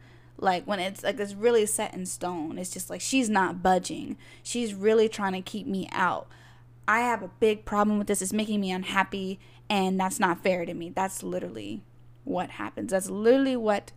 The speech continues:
happens. And this is literally what had happened. So, in parallel, Summer tells Tom on two separate atta-, uh, occasions, occasions she doesn't want a relationship. The first one was in the beginning when Tom's,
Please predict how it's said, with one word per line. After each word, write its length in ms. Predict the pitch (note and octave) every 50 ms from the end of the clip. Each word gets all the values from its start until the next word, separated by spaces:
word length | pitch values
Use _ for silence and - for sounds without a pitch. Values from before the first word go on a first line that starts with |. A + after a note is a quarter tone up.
| - - -
happens. 600 | - F#3 - - - G3+ - - - - - - - - - - - - - -
And 180 | - G#3+ G#3 G#3
this 160 | G3+ G3 F#3
is 120 | - F#3 F#3
literally 420 | F#3 G#3 A3 A#3+ A#3+ A#3+ A#3+ A#3
what 360 | A3 G3+ F#3+ F#3 F#3+ F#3 - - - - -
had 320 | - - F#3+ F#3 F3+ F3+
happened. 640 | - - - - F3+ F3+ - - - - - B3 - - - - - - - - - -
So, 440 | - - - C4 A#3 A2+ A2+ - - - - - - - - - - - - - - - - - - -
in 160 | - G3+ G3+
parallel, 760 | F#3+ - - B3 D4 D#4 D4+ - F#3 E3 - A#3 A#3+ B3 C4 - - - - -
Summer 320 | - - - D4 D4+ F4 F4
tells 300 | D#4+ - C4+ C4 C4 B3
Tom 380 | - - G#3 G3 G3 G3 G3
on 100 | G3+ F#3+
two 180 | F#3+ - A#3 A#3
separate 380 | A3+ - G#3+ G#3 - G3 F3+ F#3+
atta-, 340 | F#3 - - F3 F3 F3 - - -
uh, 100 | - - - - - - -
occasions, 600 | - - - - - A3 G#3+ - - - - - - - - - - - - -
occasions 760 | A3 A3 - - B3 B3+ C#4 C#4 C4 F#3+ F3 F3+ F#3+ G3 -
she 120 | - - B3
doesn't 240 | D4 D4+ D4+ C#4+
want 120 | C4+ C4+ C4+
a 40 | C4
relationship. 560 | C4 B3+ C4+ C#4+ C#4 C4 - - F#3+ - -
The 80 | G3+
first 360 | G3 - A3 A#3 C4+ C#4+ - -
one 280 | B3 G#3 G3+ G3+ G#3
was 160 | G#3 G#3 G#3
in 80 | G#3 G#3
the 80 | G3+ G3
beginning 560 | G3 G3+ F#3+ G3 F#3+ F#3 F#3 F#3 F#3+ F#3+ F#3
when 320 | F#3 F3+ F3+ F3 F#3 G3+ - - - - - - -
Tom's, 500 | - G#3+ G3 G3+ G#3 G#3 G3+ - -